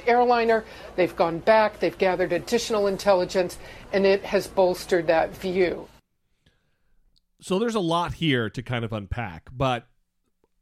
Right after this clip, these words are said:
Speaker 2: I'll break it down a little bit more simply. I, I have large questions surrounding what's gonna happen next, because it kind of puts Vladimir Putin and it puts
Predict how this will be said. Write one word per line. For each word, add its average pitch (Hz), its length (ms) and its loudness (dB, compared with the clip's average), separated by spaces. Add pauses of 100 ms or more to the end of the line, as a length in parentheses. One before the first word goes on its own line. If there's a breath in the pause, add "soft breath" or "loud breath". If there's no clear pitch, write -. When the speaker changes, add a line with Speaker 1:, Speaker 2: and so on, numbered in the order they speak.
(600)
Speaker 2:
I'll 160 120 -8
break 180 240 -2
it 147 80 -4
down 135 260 2
a 123 40 -4
little 135 200 -2
bit 127 140 -10
more 113 120 -8
simply. 110 360 -8
I, 131 140 -2 (360)
I 170 80 -2
have 165 100 -2
large 196 360 0
questions 113 720 -6 (640)
surrounding 143 880 0 (1800)
what's 151 320 -2
gonna 160 220 0
happen 120 400 -2
next, - 540 -16 (600)
because 139 280 -4
it 151 60 -10
kind 226 180 -2
of 190 80 -6
puts - 340 -6 (500)
Vladimir 165 540 0
Putin 139 560 0
and 135 140 0
it 131 100 -8
puts - 380 -2